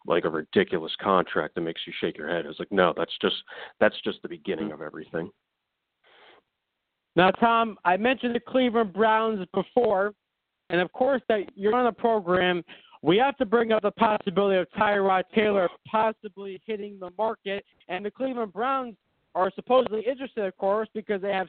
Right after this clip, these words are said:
Speaker 2: so much cap space that's available to them. But, Tom, as you mentioned to me before the program, the big day for the Bills to make that big-time decision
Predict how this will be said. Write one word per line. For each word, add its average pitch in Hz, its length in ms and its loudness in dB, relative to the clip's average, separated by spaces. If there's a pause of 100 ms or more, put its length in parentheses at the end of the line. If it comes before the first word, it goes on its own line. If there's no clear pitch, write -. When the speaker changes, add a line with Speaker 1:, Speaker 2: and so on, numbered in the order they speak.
Speaker 2:
so 226 120 -2
much 208 180 -6 (100)
cap 214 260 2
space 196 300 -2 (340)
that's 196 200 4
available 202 580 2 (100)
to 208 60 -4
them. 180 320 -2 (260)
But, 180 220 -2
Tom, 226 300 2 (240)
as 240 240 4
you 247 120 -10
mentioned 233 360 -8
to 226 80 -4
me 220 320 -2 (160)
before 226 480 4
the 190 100 -4
program, 196 640 0 (240)
the 175 100 2 (120)
big 220 220 2 (100)
day 240 180 0
for - 140 -16
the 208 100 -6
Bills 208 440 0
to 190 40 -12
make 196 240 -4
that 170 180 2 (120)
big-time 226 640 2
decision 190 640 -6